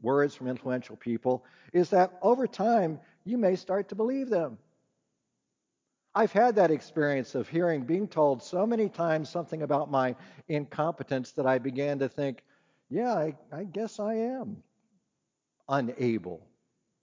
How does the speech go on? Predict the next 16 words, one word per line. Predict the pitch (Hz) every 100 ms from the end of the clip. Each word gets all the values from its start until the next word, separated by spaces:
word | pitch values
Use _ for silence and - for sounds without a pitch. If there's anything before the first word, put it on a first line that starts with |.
| _ _ _ _
not | 135 143 135
up | 113 -
to | 101
the | 92
task." | - 98 87 - _ _ _ _ _ _ _ _ _ _ _ _ _ _ _ _ _ _ _ _ _
But | - 214
the | 214
underlying | 262 254 240 220 190
language | 180 202 175 139 -
points | - 196 196 -
to | 151
you | 156 170 175 170 - - - -
as | 160 156 135 - - _ _ _ _ _ _ _ _ _ _ _
something | - 175 165
very | 131 117
special. | - - 107 - 87